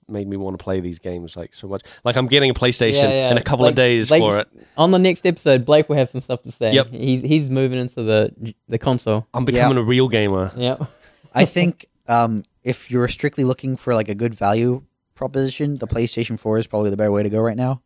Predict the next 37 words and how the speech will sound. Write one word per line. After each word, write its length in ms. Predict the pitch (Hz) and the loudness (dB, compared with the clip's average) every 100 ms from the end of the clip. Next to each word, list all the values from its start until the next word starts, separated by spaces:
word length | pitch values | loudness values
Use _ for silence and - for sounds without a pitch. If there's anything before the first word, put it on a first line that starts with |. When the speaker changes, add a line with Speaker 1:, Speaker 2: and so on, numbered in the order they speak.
| _ | _
Speaker 2:
But 100 | - - | -6 -2
Speaker 3:
rather 60 | 101 | -2
than 80 | 101 | -2
Nintendo 180 | 165 208 | 0 0
Speaker 2:
only 140 | 233 226 | 0 -2
Speaker 3:
Switch. 360 | 156 117 - | -2 -6 -2
Speaker 1:
Yeah, 220 | 113 120 110 | 0 2 0
for 100 | 98 | -4
sure. 300 | - 110 104 147 | -4 -2 -2 -6
Speaker 2:
Hmm. 120 | 160 | 0
Speaker 1:
Well, 80 | 185 | 2
the, 160 | 220 214 | 4 2
the 100 | 208 | 2
way 160 | 226 | 2
I 120 | 190 | 2
figure 280 | 165 160 151 | 0 0 2
it 60 | 127 | 2
is 100 | 113 | 2
that 200 | 117 117 | 0 -2
PlayStation 460 | - 156 156 123 104 | -4 -2 -2 -2 -2
four 240 | 123 113 | 0 0
has 160 | 110 101 | -2 -2
got 280 | 107 98 - | -2 -2 -4
so 320 | - - 123 | -16 -4 0
many, 420 | 113 107 104 98 92 | 0 0 0 -2 -6
ex-, 200 | 98 _ | -14 _
like, 160 | 113 101 | -6 -6
Speaker 3:
Yeah. 40 | |
Speaker 1:
exclusives 600 | 98 101 95 117 110 90 | -6 -2 0 0 -2 -8
now, 400 | 90 90 87 85 - _ _ | -4 -2 -2 -6 -10 _ _
which 220 | 107 - | -8 -4
is, 180 | 104 98 | -6 -6
is 360 | 104 98 98 98 _ | -8 -10 -10 -18 _
what 160 | 120 107 | -6 -4
I'm 100 | 98 | -4
for. 300 | - 110 98 - _ _ | -2 0 0 -6 _ _
Uh, 300 | - 107 101 | -4 -2 0